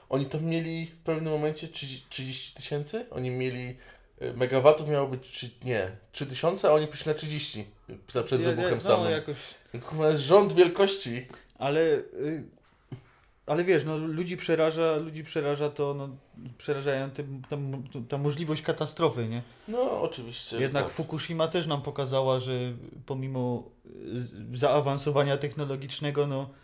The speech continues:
Speaker 2: czego, czego Japończycy nie przewidzieli, to nie przewidzieli na przykład tsunami, nie?
Speaker 1: No tak, tak.
Speaker 2: <laughs>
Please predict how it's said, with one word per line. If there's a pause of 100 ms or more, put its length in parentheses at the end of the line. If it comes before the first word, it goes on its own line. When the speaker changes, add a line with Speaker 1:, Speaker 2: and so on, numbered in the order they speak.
(600)
Speaker 2:
czego,
czego
Japończycy
nie
przewidzieli,
to
nie
przewidzieli
na
przykład
tsunami,
nie? (260)
Speaker 1:
No (120)
tak, (120)
tak.
Speaker 2:
<laughs>